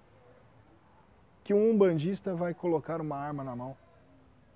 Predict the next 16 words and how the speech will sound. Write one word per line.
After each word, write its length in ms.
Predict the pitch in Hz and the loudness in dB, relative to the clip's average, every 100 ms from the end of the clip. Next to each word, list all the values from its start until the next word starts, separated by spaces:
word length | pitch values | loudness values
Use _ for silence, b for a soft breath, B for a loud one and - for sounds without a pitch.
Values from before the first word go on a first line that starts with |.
| _ _ _ _ _ _ _ _ _ _ _ _ _ _ _ _ _ - | _ _ _ _ _ _ _ _ _ _ _ _ _ _ _ _ _ -4
Umbandista, 720 | 214 294 247 151 127 - 104 - | 0 4 4 4 0 -4 -10 -10
né? 220 | 156 214 - - - | -10 -12 -16 -20 -16
Que 100 | 202 | -14
o 220 | 220 190 | -10 -6
idiota 420 | 175 156 175 196 | -2 0 -2 -4
vai 160 | 160 156 | -8 -8
fazer 340 | - 131 127 | -8 -10 -8
isso 240 | 131 - - _ _ _ _ _ b b b _ | -10 -16 -20 _ _ _ _ _ b b b _
pra 160 | 170 170 | 0 0
lutar 360 | 160 170 175 - - | 0 0 -2 -2 0
anti 400 | 196 208 - - | 0 0 -4 -2
qualquer 400 | - 160 185 175 | 0 -2 -4 -10
coisa. 480 | 143 170 170 123 - _ _ _ _ _ - _ - - _ _ _ _ - - _ _ - - - _ - - 170 | -8 -6 -8 -12 -16 _ _ _ _ _ -20 _ -20 -20 _ _ _ _ -20 -20 _ _ -20 -20 -20 _ -20 -8 -4
E 80 | |
se 180 | 156 - | 0 8
ele 240 | 202 226 | 8 8